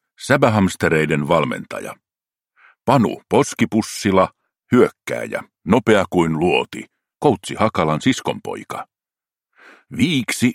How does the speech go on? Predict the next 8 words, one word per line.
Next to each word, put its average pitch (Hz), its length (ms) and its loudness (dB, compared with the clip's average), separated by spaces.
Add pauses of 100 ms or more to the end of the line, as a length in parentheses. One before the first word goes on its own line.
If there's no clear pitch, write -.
Yläväre, 67 680 -2 (540)
Säbähamstereiden 80 1080 -2 (120)
arka, 110 420 -2
mutta 87 340 -2
nopearefleksinen 87 1160 -2
maalivahti. 69 760 -6 (840)
Pekka 139 360 0
Pelletti, 71 720 -2